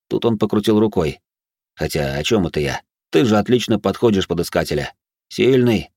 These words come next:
сам себе на уме, и знаешь явно больше, чем говоришь и показываешь".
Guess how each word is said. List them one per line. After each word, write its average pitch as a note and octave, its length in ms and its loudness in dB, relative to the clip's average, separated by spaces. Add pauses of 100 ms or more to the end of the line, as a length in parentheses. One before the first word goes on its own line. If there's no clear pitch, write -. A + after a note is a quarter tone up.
сам G#2+ 240 -2
себе G2+ 220 0
на G2 140 2
уме, F#2+ 400 0 (280)
и F#2+ 100 2
знаешь A2 380 0
явно A#2+ 300 2
больше, A2+ 320 2
чем G#2+ 220 0
говоришь G2 420 2
и F#2 100 2
показываешь". F#2 760 -2